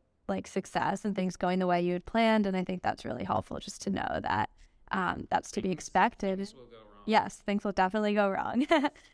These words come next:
Speaker 1: Um, and then I guess I'd just love to end by asking if you have any advice or anecdotes to share with current Dartmouth students, any classes within the econ department or outside that I should be taking, or just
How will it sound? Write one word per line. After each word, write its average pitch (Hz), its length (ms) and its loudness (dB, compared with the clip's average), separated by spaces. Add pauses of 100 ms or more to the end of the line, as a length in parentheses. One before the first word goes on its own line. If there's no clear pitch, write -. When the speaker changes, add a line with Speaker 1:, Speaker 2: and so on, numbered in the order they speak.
(200)
Speaker 1:
Um, 226 500 6 (140)
and 269 120 4
then 294 240 4
I 269 180 4
guess 285 140 2
I'd 285 140 2
just 254 220 0
love 208 220 4
to - 140 0
end 196 200 2
by 202 140 4
asking 190 560 0
if 190 120 -4
you 202 40 2
have 202 100 0
any 220 260 4
advice 190 640 2 (260)
or 196 100 2
anecdotes 240 560 4
to 226 100 -2
share 190 260 2
with 190 140 -2 (160)
current 190 260 0
Dartmouth 190 320 0
students, 185 640 0
any 185 180 0
classes 190 920 0
within 190 300 0
the 185 80 0
econ 185 360 -2
department 190 420 -4
or 185 120 -2
outside 196 600 4
that 180 240 2 (400)
I 190 80 2
should 185 160 -2
be 185 120 0
taking, 269 640 2
or 220 200 4
just 208 240 -2